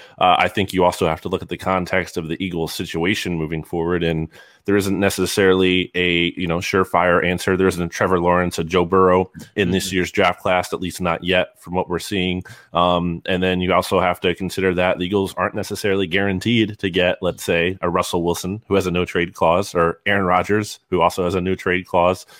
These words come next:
Speaker 1: And, uh, you know, even if those guys, uh, again, are available, you just don't know if they're going to want to come to Philly, which is absolutely
Speaker 2: Mm-hmm.
Speaker 1: relevant.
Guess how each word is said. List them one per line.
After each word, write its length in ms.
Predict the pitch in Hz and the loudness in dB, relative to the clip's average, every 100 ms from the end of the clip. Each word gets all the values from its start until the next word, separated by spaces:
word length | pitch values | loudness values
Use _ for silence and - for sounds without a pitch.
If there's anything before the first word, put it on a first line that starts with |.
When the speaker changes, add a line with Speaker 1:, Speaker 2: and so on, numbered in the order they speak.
| - - | -20 -14
Speaker 1:
And, 200 | - 95 | -4 0
uh, 240 | 92 85 85 | 2 2 2
you 80 | 92 | 0
know, 120 | 82 | -4
even 220 | - 98 92 | -4 -4 -4
if 140 | 85 | -2
those 260 | 95 90 85 | -2 -2 0
guys, 440 | 90 87 85 85 | 0 2 2 2
uh, 300 | 87 85 85 - | 2 4 2 0
again, 260 | 87 82 | -4 -2
are 180 | 82 90 | 0 2
available, 540 | 85 117 147 104 110 - | 4 4 4 4 0 -4
you 80 | 90 | -10
just 180 | 87 - | -10 -6
don't 180 | 92 85 | -4 -2
know 340 | 98 95 92 - - _ | 2 2 0 -4 -20 _
if 200 | - 87 - _ - | -4 -4 -4 _ -2
they're 240 | 92 87 | 0 2
going 280 | 85 95 87 | 0 0 -2
to 100 | 87 | -2
want 280 | 90 110 - | 0 0 -2
to 80 | 90 | -4
come 220 | 87 85 | -4 -4
to 80 | 82 | -4
Philly, 280 | 85 82 98 | -2 -2 -4
which 140 | 98 | -6
is 100 | 85 | -4
absolutely 480 | 80 - 87 90 82 | -2 -2 -10 -8 -4
Speaker 2:
Mm-hmm. 0 | |
Speaker 1:
relevant. 440 | 80 85 87 95 | 0 0 0 -4